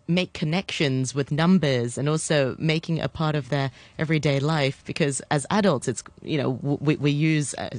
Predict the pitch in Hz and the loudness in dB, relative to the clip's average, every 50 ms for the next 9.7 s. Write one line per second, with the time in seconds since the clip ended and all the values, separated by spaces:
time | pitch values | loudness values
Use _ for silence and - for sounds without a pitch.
0 | - 120 127 123 127 135 135 135 139 127 135 131 135 135 147 151 165 156 139 131 | -6 -6 -6 -2 0 0 2 2 2 0 0 2 2 4 4 4 4 4 4 2
1 | 127 120 127 123 110 - - 123 - 185 - - - - - - 143 127 - 139 | 4 2 2 2 0 -2 -4 -4 -4 -6 -8 -10 -12 -12 -4 -2 -2 0 2 2
2 | 127 127 123 127 143 160 - - 143 127 123 - - - - - - 147 - - | 2 2 2 2 0 0 0 0 -2 -2 -2 -4 -10 -16 -8 -4 -4 -4 -2 -4
3 | - - - - - - - - 175 165 165 - - - 147 - 143 156 165 175 | -6 -8 -6 -6 -8 -8 -2 0 2 2 2 0 0 -2 -2 0 2 2 2 2
4 | - - - 139 123 117 - - - - - 156 139 - - 143 - - 196 202 | 0 -2 0 0 0 -2 -4 -10 -20 -8 -8 -8 -4 -2 -2 -2 0 0 2 2
5 | 185 165 160 131 123 - 156 180 180 - 170 165 160 160 - - 156 135 143 170 | 2 2 0 2 4 4 4 4 2 2 0 0 0 -2 -2 -2 0 2 2 4
6 | - 180 190 214 214 143 123 120 147 135 135 135 127 120 120 110 - - 131 123 | 4 6 6 6 4 2 2 0 0 2 2 0 0 0 -2 -4 -4 -2 -2 -2
7 | 110 135 147 160 - 143 139 135 143 165 - - - - - - - - - 254 | 0 2 0 0 0 0 0 0 -2 -2 -4 -8 -12 -12 -12 -12 0 2 2 2
8 | - 226 185 180 254 233 143 - - - 330 330 - - 302 254 - - 269 - | 4 0 4 4 4 6 6 4 4 6 6 4 6 4 2 2 2 0 -2 0
9 | - 311 254 - - - - - - 269 247 - - - | 0 0 0 0 0 -2 -2 -2 -4 -6 -4 -6 -10 -12